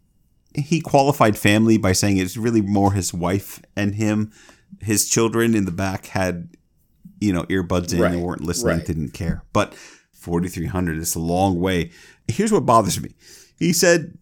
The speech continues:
Speaker 1: that they only got to the first quarter court.
Speaker 2: Ooh. Really?
Speaker 1: Yeah.
Speaker 2: <laughs> We
Speaker 1: Yeah.
Speaker 2: are some long-winded buffoons, aren't we?
Speaker 1: Uh,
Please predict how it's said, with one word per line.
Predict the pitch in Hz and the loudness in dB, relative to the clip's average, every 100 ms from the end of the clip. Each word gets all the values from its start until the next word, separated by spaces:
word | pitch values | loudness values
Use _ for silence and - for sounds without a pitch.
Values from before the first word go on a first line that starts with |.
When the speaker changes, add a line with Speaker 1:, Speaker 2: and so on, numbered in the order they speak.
| - | -16
Speaker 1:
that | 101 123 - | -4 -2 0
they | 120 | 0
only | 135 165 180 | 2 2 2
got | 151 | 0
to | 147 | -2
the | 127 | -2
first | - 151 - | 2 0 0
quarter | - 175 165 | -4 -2 -4
court. | - 80 - _ _ _ _ _ _ _ _ - | -6 -8 -10 _ _ _ _ _ _ _ _ -4
Speaker 2:
Ooh. | 175 220 135 107 - _ _ _ _ _ _ _ _ _ _ _ - | 0 4 4 2 -8 _ _ _ _ _ _ _ _ _ _ _ -6
Really? | 131 226 349 370 359 | 2 4 6 6 6
Speaker 1:
Yeah. | - | 2
Speaker 2:
<laughs> | - _ _ _ _ - | -16 _ _ _ _ -8
We | 214 | -2
Speaker 1:
Yeah. | - | 2
Speaker 2:
are | |
some | - 131 | 4 2
long-winded | 107 104 127 151 143 147 143 123 | -2 0 0 2 2 2 2 -2
buffoons, | 120 120 117 95 87 | -4 -6 -8 -8 -6
aren't | 95 90 71 | -8 -8 -12
we? | 82 - _ - - - | -18 -18 _ -20 -20 -12
Speaker 1:
Uh, | - | -10